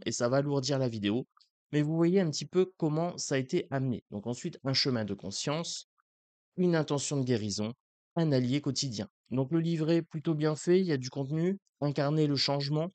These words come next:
Alors là, on a quelque chose de très Gandhi.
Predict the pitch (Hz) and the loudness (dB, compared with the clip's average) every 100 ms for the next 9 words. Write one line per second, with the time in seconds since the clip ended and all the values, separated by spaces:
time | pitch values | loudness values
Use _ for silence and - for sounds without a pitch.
0 | _ 113 113 120 131 127 - 113 120 127 | _ -2 0 2 2 0 -2 -2 -2 -2
1 | 117 135 135 120 113 - 131 110 127 139 | -6 -6 -6 -6 -6 -2 -2 0 2 2
2 | 139 151 - | 0 -6 -10